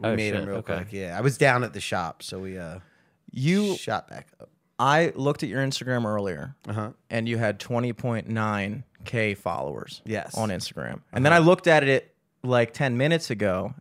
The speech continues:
Speaker 3: and you had twenty-one thousand. So you've actually upped your game just in the past, like, since you've been here.
Speaker 1: Yeah. Well, it was, we were at, like, twenty-one thousand and three followers, so it might have been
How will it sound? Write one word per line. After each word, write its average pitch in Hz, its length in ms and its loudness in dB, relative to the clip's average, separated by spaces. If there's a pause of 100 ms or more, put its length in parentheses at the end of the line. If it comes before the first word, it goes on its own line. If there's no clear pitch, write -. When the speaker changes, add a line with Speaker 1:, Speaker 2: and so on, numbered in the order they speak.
Speaker 3:
and 110 140 -2
you 117 80 2
had 107 140 2
twenty-one 113 420 0
thousand. 98 380 -2
So - 120 -2
you've 202 220 6
actually 185 340 6
upped 135 240 6
your 127 60 0
game 123 260 4
just 127 280 2
in 123 40 -2
the 113 100 0
past, 120 380 2
like, 107 380 0 (800)
since 143 300 2
you've 107 100 -2
been 147 200 4
here. 107 340 -4
Speaker 1:
Yeah. 147 380 4 (160)
Well, 214 480 8
it 185 100 4
was, 165 400 2
we 147 180 0
were 156 160 6
at, 143 180 6
like, 127 280 2
twenty-one 127 600 -2
thousand 117 420 -2
and 104 160 -8
three 110 260 -10
followers, 113 600 -2
so 104 200 -2
it 98 60 -8
might 104 200 -4
have 95 100 -8
been 98 280 -8